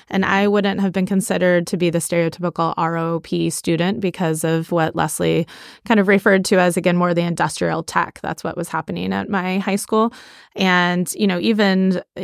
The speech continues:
into my early education as a, as a teacher, a lot of it was just more industrial tech heavy. I think one of the things that's amazing about San Luis Coastal of, is that they've kind of flipped that. And so you have a program, I think, of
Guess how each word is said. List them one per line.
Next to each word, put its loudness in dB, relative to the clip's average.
into 4
my 0
early 2
education -2
as -2
a, -2
as -4
a -6
teacher, -2
a 0
lot 2
of -2
it -2
was 0
just -6
more 0
industrial -2
tech -6
heavy. 2
I 2
think 0
one 4
of 2
the 0
things -2
that's -2
amazing -2
about -2
San -4
Luis -2
Coastal 0
of, 0
is 0
that -6
they've 2
kind -2
of -12
flipped -6
that. 2
And 4
so 4
you 2
have 4
a -2
program, 0
I 0
think, -4
of 0